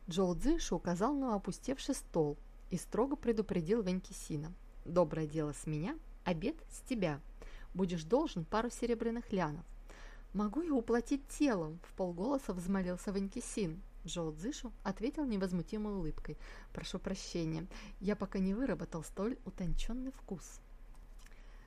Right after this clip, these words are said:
Когда молодой человек поднялся наверх, два исчадия ада скрыли хитрые улыбки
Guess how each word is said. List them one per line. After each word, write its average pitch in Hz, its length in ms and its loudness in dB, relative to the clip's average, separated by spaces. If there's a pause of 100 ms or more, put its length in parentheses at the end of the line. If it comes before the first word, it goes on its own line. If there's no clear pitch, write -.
Когда 180 280 2
молодой 175 340 2
человек 170 420 0
поднялся 160 520 0
наверх, 170 540 -2
два 175 280 -4
исчадия 175 540 0
ада 254 240 2
скрыли 254 400 -4
хитрые 226 400 -2
улыбки 185 500 -2